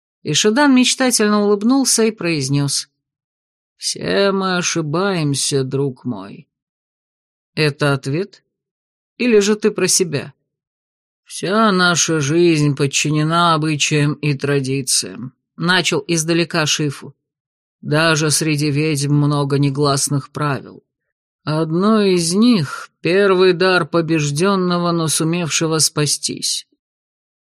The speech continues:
Некая насмешка и знак уважения. Такара Алая преподнесла в дар книгу, проиграв в схватке». «И что? Неужели Шорох взяла заведомо опасную вещь?»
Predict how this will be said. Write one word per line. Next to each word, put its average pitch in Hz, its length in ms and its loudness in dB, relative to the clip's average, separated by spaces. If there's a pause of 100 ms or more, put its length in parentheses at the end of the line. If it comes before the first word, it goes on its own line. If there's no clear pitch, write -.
(140)
Некая 151 520 2
насмешка 151 840 0
и 160 80 2
знак 151 420 -2
уважения. 135 840 -6 (1160)
Такара 170 720 2
Алая 165 600 2
преподнесла 151 920 0
в 143 40 -4
дар 147 280 0
книгу, 147 600 -2
проиграв 139 600 -2
в - 40 -6
схватке». - 800 -6 (1080)
«И 139 240 2
что? 147 380 -4 (880)
Неужели 170 600 2
Шорох 175 380 2
взяла 175 360 2
заведомо 165 540 0
опасную 156 540 -2
вещь?» - 360 -4